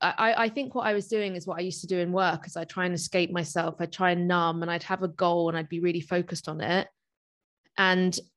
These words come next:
I failed the M B A exams twice. You're meant to fail them once or so, but the second time it wasn't just like I just missed it. I, like, massively crashed. And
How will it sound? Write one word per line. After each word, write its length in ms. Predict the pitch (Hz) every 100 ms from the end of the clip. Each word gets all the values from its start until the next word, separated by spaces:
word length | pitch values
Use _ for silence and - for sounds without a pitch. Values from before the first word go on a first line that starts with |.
| -
I 100 | 190
failed 480 | 190 233 226 214 202 -
the 220 | 196 120
M 140 | 185 180
B 100 | 180
A 120 | 175
exams 440 | 170 165 160 160
twice. 720 | - 170 117 104 196 - - -
You're 140 | 214
meant 200 | 240 208
to 80 | 202
fail 220 | 190 180
them 280 | 175 165 -
once 340 | 180 180 - 180
or 60 |
so, 300 | - 143 123
but 200 | 135 -
the 60 | 185
second 380 | - 196 202 190
time 280 | 180 160
it 100 | 165
wasn't 340 | 180 180 175 -
just 180 | 170 165
like 220 | 160 165
I 80 | 160
just 340 | 165 147 -
missed 280 | 170 - -
it. 160 | - -
I, 80 |
like, 160 | 170 -
massively 520 | 175 170 - 160 165
crashed. 800 | - 170 143 - 170 - - - _ _ _ _ _ _ _ _ _ _ _ _ _ _ _ _
And 500 | 202 196 190 190 185